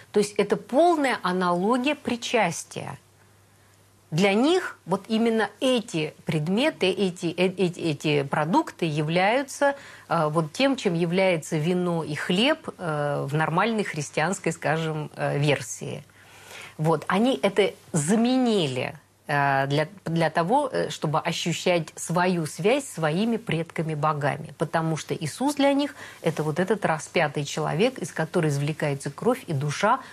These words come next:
уходит к божественным предкам. Поэтому это настолько сложное переплетение вот этого религиозного синкретизма, который каждый старается обмануть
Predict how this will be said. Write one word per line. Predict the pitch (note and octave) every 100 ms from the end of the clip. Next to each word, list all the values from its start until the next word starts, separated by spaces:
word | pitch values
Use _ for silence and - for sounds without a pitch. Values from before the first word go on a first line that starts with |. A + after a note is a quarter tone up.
| -
уходит | D3+ - F3+ F#3
к | C#3+
божественным | D3 D3 E3+ E3+ - D3+ D3+
предкам. | D#3 D3 A#2+ - - - - - -
Поэтому | F#3+ G3 F#3+
это | F3+
настолько | F3+ E3+ - D4 -
сложное | A3+ A#3+ B3+ G#3+ F#3 E3
переплетение | F3+ F3+ E3+ E3+ F#3+ G#3+ F3+ D#3
вот | D3+
этого | D#3+ D#3 D#3
религиозного | - E3+ E3+ E3 G3+ F3+ E3 D3+
синкретизма, | - E3 D3 D#3+ D3+ C4+ D#4 A#3+ E3 - - -
который | D#3+ D#3 E3+ C#3+
каждый | G#3+ C#4+ B3 G3+
старается | - D3+ E3 G3+ G#3 - G3
обмануть | D#3+ C#3+ C#3+ D3+ F3+ G#3